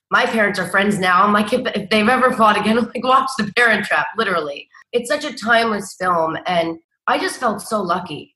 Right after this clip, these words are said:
and really blessed by Nancy and Charles. Like, without this movie, I wouldn't even be sitting, probably wouldn't even really, like, acted more after it. And yeah, it was a lot of months, but how do you go back to being normal after that? How do you not wanna only act for the rest of your life after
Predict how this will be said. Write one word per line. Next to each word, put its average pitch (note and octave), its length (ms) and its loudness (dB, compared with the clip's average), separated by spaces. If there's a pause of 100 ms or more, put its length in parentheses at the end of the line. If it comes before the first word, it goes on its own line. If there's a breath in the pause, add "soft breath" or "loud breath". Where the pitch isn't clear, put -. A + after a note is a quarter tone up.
and D#3+ 180 -4
really F3 220 -6
blessed D3+ 420 -4
by E3 120 -4
Nancy E3 320 -6
and D#3 100 -8
Charles. D3+ 360 -6
Like, D3+ 160 -8 (300)
without A#3+ 540 0
this G#3 180 -8
movie, G#3 300 -2
I F3+ 140 0
wouldn't A3 180 -4
even F#3 160 -8
be F3+ 100 -12
sitting, E3 520 -10
probably D4+ 280 0
wouldn't A3+ 220 0
even F3+ 260 -4
really, E3 420 -6
like, C#3 140 -14 (100)
acted F3 380 -4
more G#2 160 -18 (160)
after - 240 -18
it. - 140 -20
And A#3 180 -4
yeah, A3 300 0
it D#3+ 40 -10
was G3 160 0
a A#3 60 -4
lot F3+ 160 2
of D3+ 140 -6
months, C#3 420 -6
but F3 200 -4 (180 loud breath)
how A3+ 140 0
do D4+ 80 -2
you D4 100 -2
go G#3+ 160 -2
back F#3 300 -2
to G#3+ 40 -8
being F3 240 -4
normal F3+ 360 0
after D3+ 260 -4
that? C#3 220 -8
How F#3+ 140 0
do B3 60 -6
you G#3 120 -4
not F#3 220 0
wanna E3 220 -2
only F3 300 -6
act E3 260 -4
for D#3 60 -20
the D3 80 -12
rest D#3 260 -10
of D3 100 -18
your C#3+ 120 -14
life D3 240 -2 (100)
after D3+ 440 -8